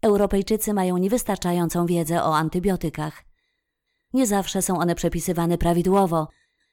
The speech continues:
co ostatecznie zmniejsza ich skuteczność i zwiększa oporność bakterii, które szybko rozprzestrzeniają się bez względu na granice.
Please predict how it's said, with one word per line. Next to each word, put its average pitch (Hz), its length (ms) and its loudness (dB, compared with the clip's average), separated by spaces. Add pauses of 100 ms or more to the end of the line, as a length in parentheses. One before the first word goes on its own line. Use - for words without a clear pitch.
(160)
co - 180 -4
ostatecznie 175 640 0
zmniejsza 165 420 0
ich 151 140 -2
skuteczność 165 840 -4 (240)
i 285 60 0
zwiększa 175 540 0
oporność 160 680 -2
bakterii, 160 680 -6 (1080)
które 240 320 -2
szybko - 360 -6
rozprzestrzeniają 214 960 -4
się 214 260 -8 (100)
bez 262 220 0
względu 196 520 -4
na 196 160 0
granice. 196 720 -4